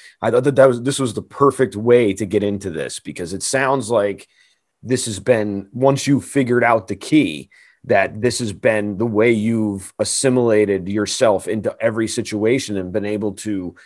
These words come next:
to keep your sobriety and to keep your, keep yourself moving in a positive direction. If, if you're willing to describe or whatever it is,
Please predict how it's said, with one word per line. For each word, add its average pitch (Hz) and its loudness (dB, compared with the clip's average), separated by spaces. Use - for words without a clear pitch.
to 120 -6
keep - -4
your 113 0
sobriety 101 0
and 82 -10
to 85 -6
keep 110 -8
your, 104 -2
keep - -6
yourself 107 0
moving 113 2
in 92 -6
a 90 -6
positive 110 -2
direction. 98 -6
If, 113 -2
if 117 -4
you're 151 2
willing 143 0
to 117 -10
describe 120 2
or 104 0
whatever 117 2
it 107 0
is, 101 2